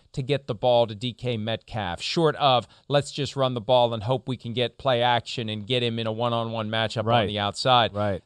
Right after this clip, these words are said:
Speaker 1: That, that, that's not, that, that's, this gets back to my point from earlier about Robert Saleh. I, in this, even,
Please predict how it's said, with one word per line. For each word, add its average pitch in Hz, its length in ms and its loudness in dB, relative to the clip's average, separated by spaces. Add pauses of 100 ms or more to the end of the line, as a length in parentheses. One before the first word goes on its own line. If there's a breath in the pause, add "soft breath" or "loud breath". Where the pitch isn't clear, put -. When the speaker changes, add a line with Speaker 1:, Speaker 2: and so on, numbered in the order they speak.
Speaker 1:
That, 135 240 -2
that, 143 240 6
that's 147 320 2
not, 160 320 2 (120)
that, 160 280 2
that's, 160 480 0 (160)
this 175 160 -2
gets 180 160 -6
back 160 300 0
to 147 80 -10
my 139 140 -2
point 143 300 -6
from 131 140 -8
earlier 135 300 0
about 113 260 0
Robert 113 320 -2
Saleh. 123 500 0
I, 95 300 -12 (580)
in 123 220 -6
this, 175 340 -2 (400 soft breath)
even, 202 460 -2